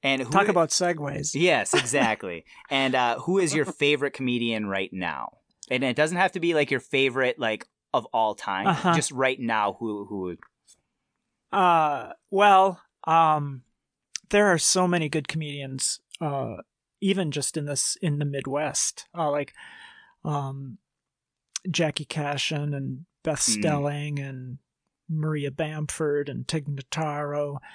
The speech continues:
Speaker 2: Uh, and I'm smitten with Mary Mack.
Speaker 1: Yep.
Speaker 2: <laughs>
Speaker 1: Mary Mack is, is awesome.
Speaker 2: Uh, a-, and, uh, and then her husband, Tim,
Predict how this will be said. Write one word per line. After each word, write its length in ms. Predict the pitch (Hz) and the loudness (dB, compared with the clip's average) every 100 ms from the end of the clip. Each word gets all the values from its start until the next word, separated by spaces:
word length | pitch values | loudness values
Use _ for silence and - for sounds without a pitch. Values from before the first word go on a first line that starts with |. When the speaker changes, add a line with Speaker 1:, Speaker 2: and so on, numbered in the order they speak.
| - - _ - | -20 -20 _ -4
Speaker 2:
Uh, 480 | 160 147 143 139 135 - | 2 2 0 -8 -12 -4
and 400 | 180 180 180 175 | 2 4 4 4
I'm 140 | 165 | 2
smitten 360 | 156 - 165 165 | 2 0 -2 -2
with 140 | 147 | -4
Mary 220 | 160 143 | -2 -2
Mack. 520 | 143 143 139 139 - - | -2 -4 -4 -6 -10 -4
Speaker 1:
Yep. 380 | 113 95 92 - - 233 | 0 0 0 -4 -4 -4
Speaker 2:
<laughs> 240 | - 339 | -2 -2
Speaker 1:
Mary 360 | - 120 117 220 | 0 0 2 0
Mack 280 | 151 101 101 | 0 0 -2
is, 320 | 95 82 - - | -2 -4 -6 -6
is 140 | 113 - | -6 -2
awesome. 480 | 104 90 87 90 156 | -2 -2 -2 -4 -2
Speaker 2:
Uh, 260 | 147 147 131 - - | -2 -4 -6 -14 -6
a-, 40 | |
and, 560 | 175 180 - 226 220 196 | 0 0 2 2 4 4
uh, 120 | 190 | 4
and 180 | 185 185 | 4 4
then 280 | 185 175 175 | 2 2 -2
her 180 | 139 165 | -2 0
husband, 400 | 156 151 170 147 | 0 0 -2 0
Tim, 420 | - 151 156 180 | -2 -2 -2 -6